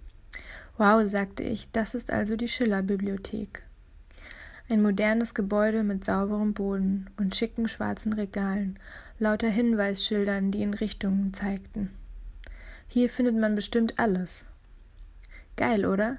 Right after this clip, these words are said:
sagte sie, und wir hüpften fröhlich rauf in den zweiten Stock. Eine riesige D-V-D-Sammlung empfing uns, und wir stöberten ein, eine Ewigkeit. Jeder von uns kam am Ende mit drei Filmen auf dem Arm aus der Bibliothek.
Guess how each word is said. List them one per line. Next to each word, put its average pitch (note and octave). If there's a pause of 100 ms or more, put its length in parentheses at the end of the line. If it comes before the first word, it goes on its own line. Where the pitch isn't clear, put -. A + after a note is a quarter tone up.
(140)
sagte F#3+
sie, F#3+ (360)
und G3+
wir G3+
hüpften A3
fröhlich A3+
rauf G3+
in G3
den G3
zweiten G3
Stock. - (1080)
Eine G#3
riesige A#3+
D-V-D-Sammlung G3
empfing G3
uns, G3 (360)
und G#3
wir G3+
stöberten A3+
ein, G3 (440)
eine G#3
Ewigkeit. G3 (1000)
Jeder B3
von -
uns G#3+ (400)
kam G3
am G3
Ende G#3
mit F#3+
drei G3+
Filmen F#3+
auf -
dem G3+
Arm F#3+
aus F#3+
der G3
Bibliothek. G3